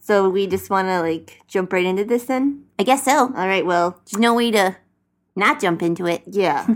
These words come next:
Speaker 2: <laughs> So today we found out that a friend of ours is moving.
Speaker 1: Yeah, he is,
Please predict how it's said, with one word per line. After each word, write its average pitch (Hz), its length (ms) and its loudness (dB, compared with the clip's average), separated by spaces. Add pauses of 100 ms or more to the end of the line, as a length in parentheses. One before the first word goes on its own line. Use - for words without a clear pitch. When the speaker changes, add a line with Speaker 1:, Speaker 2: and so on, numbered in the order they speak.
(140)
Speaker 2:
<laughs> - 220 -20
So 339 160 2
today 370 260 0
we 330 140 4
found 294 320 4
out 247 180 2
that 202 140 -4
a 196 40 -4
friend 262 380 2
of 180 100 2
ours 175 400 0 (380)
is 226 540 0
moving. 175 500 -2 (180)
Speaker 1:
Yeah, 185 260 2
he 247 240 0
is, 254 120 -2